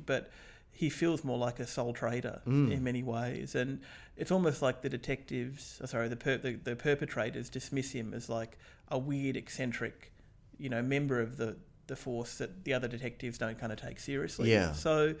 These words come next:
Speaker 2: Yeah.
Speaker 1: it does definitely have that Chandler-esque,
Speaker 2: Yeah.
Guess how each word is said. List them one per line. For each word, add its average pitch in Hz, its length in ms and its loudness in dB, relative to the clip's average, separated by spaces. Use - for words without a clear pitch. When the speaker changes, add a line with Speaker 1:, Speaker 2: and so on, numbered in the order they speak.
Speaker 2:
Yeah. 139 340 2
Speaker 1:
it 156 120 -2
does 165 420 10
definitely 135 480 0
have 123 340 0
that - 220 -6
Chandler-esque, 120 1080 -2
Speaker 2:
Yeah. 87 180 -2